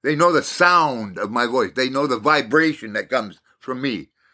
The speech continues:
because nothing else vibrates like my voice. Nothing else carries with it that same tone as my voice, as the voice of God." And when we hear the voice of God because we are born of His Spirit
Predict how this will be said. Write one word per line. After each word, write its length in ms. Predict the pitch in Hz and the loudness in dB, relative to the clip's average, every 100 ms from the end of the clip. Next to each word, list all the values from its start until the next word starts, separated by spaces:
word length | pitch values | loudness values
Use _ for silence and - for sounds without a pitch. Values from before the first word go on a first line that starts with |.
| _ | _
because 260 | 113 127 107 | -8 -6 -2
nothing 400 | 151 170 170 151 | 0 0 -2 -2
else 300 | 147 151 - | 2 2 0
vibrates 800 | 90 131 143 123 113 104 92 - | 0 2 2 0 -2 -2 -4 -6
like 220 | 113 107 | -4 -4
my 220 | 101 110 | -2 -4
voice. 540 | 101 107 92 67 - _ _ _ _ _ _ _ - | -2 -4 -4 -8 -20 _ _ _ _ _ _ _ -4
Nothing 320 | 151 170 151 | -2 0 2
else 400 | 165 160 147 - _ _ | 4 4 2 -6 _ _
carries 380 | - - 175 156 | -6 0 2 4
with 180 | 139 147 | 2 2
it 180 | 117 - | 0 0
that 200 | 123 - | -2 0
same 360 | 147 143 123 - | 0 0 -2 -8
tone 720 | - 156 131 117 90 76 60 _ _ _ _ _ _ _ _ _ _ _ _ _ | 0 2 2 -2 -6 -10 -18 _ _ _ _ _ _ _ _ _ _ _ _ _
as 240 | 107 120 110 | 0 0 0
my 220 | 131 127 | 2 2
voice, 680 | 120 120 90 73 - - - | 4 2 2 -4 -18 -20 -6
as 100 | 104 | -4
the 80 | 104 | -2
voice 340 | 101 143 135 123 | 0 2 2 0
of 120 | 101 | 0
God." 420 | 117 110 90 - _ _ _ | 4 4 4 -2 _ _ _
And 140 | 113 135 | -6 -2
when 160 | 147 | 0
we 160 | 175 175 | 0 -2
hear 480 | - 202 208 190 170 | -4 0 2 2 2
the 100 | 151 | 2
voice 280 | 170 165 | 2 2
of 80 | 143 | 0
God 200 | 156 156 | 2 0
because 220 | 127 143 | 0 -4
we 140 | 131 147 | 0 0
are 60 | |
born 420 | 107 92 156 175 147 | 0 0 2 2 2
of 60 | |
His 180 | 151 139 | -2 -4
Spirit 400 | - 156 170 | -4 0 0